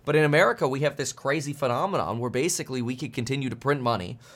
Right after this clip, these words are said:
and, uh, borrow more money. And as long as people trust the dollar,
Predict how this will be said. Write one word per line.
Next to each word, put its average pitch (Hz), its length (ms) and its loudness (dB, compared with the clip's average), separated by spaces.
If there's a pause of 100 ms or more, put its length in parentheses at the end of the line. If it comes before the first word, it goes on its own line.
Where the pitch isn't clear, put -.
(200)
and, 135 560 4
uh, 117 220 -4
borrow 117 680 2
more 131 280 0
money. 117 420 -2
And 151 100 2
as 147 120 0
long 170 240 2
as 226 80 -4
people 180 320 -6
trust - 500 0
the 135 60 -4
dollar, 127 560 2